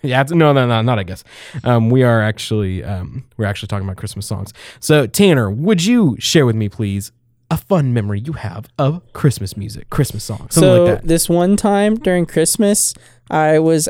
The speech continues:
Speaker 2: out in public and there was Christmas music playing over a speaker. And it only happened once. It was really rare.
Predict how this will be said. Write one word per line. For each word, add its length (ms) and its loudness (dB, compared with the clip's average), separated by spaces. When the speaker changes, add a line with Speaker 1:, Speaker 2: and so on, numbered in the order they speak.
Speaker 2:
out 280 2
in 160 2
public 560 2
and 280 2
there 140 4
was 180 2
Christmas 500 -2
music 300 0
playing 440 0
over 360 2
a 60 0
speaker. 540 0
And 380 0
it 100 2
only 200 4
happened 280 2
once. 200 0
It 60 2
was 140 -2
really 220 4
rare. 280 -2